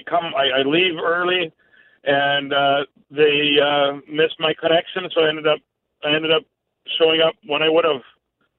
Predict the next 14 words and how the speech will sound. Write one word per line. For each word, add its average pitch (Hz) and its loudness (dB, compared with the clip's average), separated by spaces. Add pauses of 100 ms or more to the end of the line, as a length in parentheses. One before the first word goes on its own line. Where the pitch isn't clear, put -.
(440)
shown 185 2
up, 185 0 (200)
not 160 2
early, 165 -2 (100)
a 139 -4
day, 160 2 (100)
an 143 0
extra 156 -4
day 156 2
late. 160 2 (220)
<laughs> 151 -6 (100)
It 220 2
was 208 2
just, 196 -2